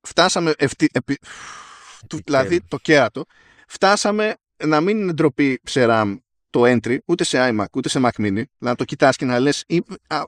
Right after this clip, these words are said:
Speaker 1: απλά ξέρω ότι πρέπει τουλάχιστον να κάνω ένα βήμα ακόμη με κατευθείαν», ας πούμε.
Speaker 2: Έχω την εντύπωση ότι με τα έξι εκατοστάρικα σε εμάς θα είναι εφτάμιση, πόσο θα πάει, τέλος πάντων, οκτώ,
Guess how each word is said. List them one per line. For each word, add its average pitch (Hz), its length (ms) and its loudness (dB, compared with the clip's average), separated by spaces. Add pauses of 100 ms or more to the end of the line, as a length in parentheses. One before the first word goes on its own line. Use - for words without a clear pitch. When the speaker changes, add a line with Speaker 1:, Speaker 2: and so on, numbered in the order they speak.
(160)
Speaker 1:
απλά 240 300 -4
ξέρω 202 340 2
ότι 220 120 -4
πρέπει 226 220 -4
τουλάχιστον 208 380 -2
να 190 120 -2
κάνω 208 340 0 (560)
ένα 202 260 2
βήμα 202 240 0
ακόμη 190 320 2
με 127 60 0
κατευθείαν», 139 460 0
ας 90 140 -8
πούμε. 90 200 -20 (200)
Speaker 2:
Έχω 127 260 0
την 156 140 -2
εντύπωση 139 220 -2
ότι 156 100 -4
με 135 80 -2
τα 107 100 -2
έξι - 260 -2
εκατοστάρικα 123 420 -2
σε - 120 -4
εμάς 110 240 -2
θα 120 80 -2
είναι 107 360 0 (120)
εφτάμιση, 110 720 0 (340)
πόσο - 220 -4
θα 87 60 2
πάει, - 180 -2
τέλος - 180 -16
πάντων, 98 200 -2
οκτώ, 117 320 0